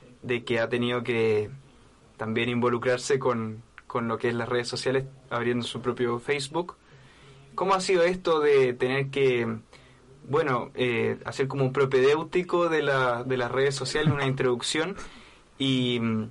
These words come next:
¿y qué consejo podría darle a las personas que nos están escuchando, a nosotros mismos en el seminario,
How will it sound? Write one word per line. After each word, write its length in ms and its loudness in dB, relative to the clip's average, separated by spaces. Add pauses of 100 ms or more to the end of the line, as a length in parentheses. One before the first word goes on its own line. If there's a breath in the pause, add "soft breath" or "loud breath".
(160)
¿y 160 -2
qué 120 0
consejo 400 0
podría 520 2
darle 460 2
a 80 2
las 120 -2
personas 300 -4
que 80 -4
nos 80 -4
están 160 -4
escuchando, 760 0
a 60 -2
nosotros 400 -2
mismos 280 -2
en 60 -2
el 60 -6
seminario, 560 -2